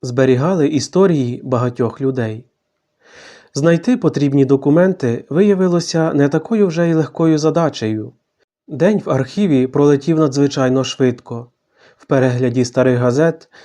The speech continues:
реєстраційних книг і листувань. З кожним знайденим документом історія їхньої родини ставала все більш ясною.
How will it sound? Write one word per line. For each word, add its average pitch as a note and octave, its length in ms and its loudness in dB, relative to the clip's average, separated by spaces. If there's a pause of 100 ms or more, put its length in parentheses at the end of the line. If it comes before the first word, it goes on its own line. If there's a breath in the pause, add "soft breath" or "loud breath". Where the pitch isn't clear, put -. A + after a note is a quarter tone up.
(160 loud breath)
реєстраційних C#3+ 840 0
книг D#3 520 -4
і C3+ 100 2
листувань. A#2+ 640 -2 (920 loud breath)
З - 100 -12
кожним F3+ 420 2
знайденим C#3 460 2
документом C3+ 800 0 (320 loud breath)
історія G3 500 2
їхньої D#3 420 2
родини C#3 420 2
ставала C3 460 0
все B2+ 240 -2
більш B2 360 -6
ясною. A#2+ 640 -6